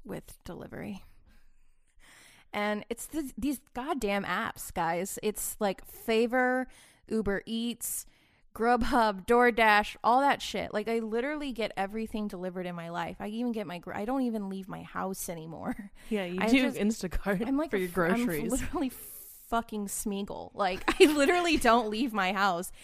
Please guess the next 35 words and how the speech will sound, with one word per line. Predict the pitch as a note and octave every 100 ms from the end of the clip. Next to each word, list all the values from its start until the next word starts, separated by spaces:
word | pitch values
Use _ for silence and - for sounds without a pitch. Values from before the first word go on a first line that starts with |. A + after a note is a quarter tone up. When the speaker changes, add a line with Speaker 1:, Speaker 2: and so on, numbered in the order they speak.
| - - -
Speaker 1:
because | A#3 C4+ A3
of | G#3+
these | G#3 F#3
apps. | - G3+ F3+ - -
So | - - G3+ G3+ -
I've | G3+ G3
decided | G#3 G#3+ G#3+ A#3 B3+ A#3+
to, | - G#3+ G#3 G3+ - -
I, | G3+ F#3+ - _ _ _ _
I | G3+
was | G3+ G3 - _ _ -
favoring | - - G3+ G#3+ A#3 C4 C4+ C#4 C4+ - _ _ _ _ _
an | G3+ G3+
Uber | G#3 A3 -
Eats, | G3+ F#3+ -
like, | F#3+ - _ _ _ _
literally | F3+ F#3 F#3+ G3 G3+ G#3 -
every | F#3 F#3 F3+
meal. | - - G3 - - - -
<laughs> | _ G3+ G3+
I'm | G#3
not | F3 F2+
even | - -
kidding. | - - - -
That's | G3+ -
not | F#3 F3
a | E3
joke. | - - -
I | F#3
would | F3
wake | E3+ F3+ G#3
up, | F#3+ F#3+ - _ _ _ _
open | G3+ G3 A3+
it | A#3 G#3+
up, | G3+ F#3+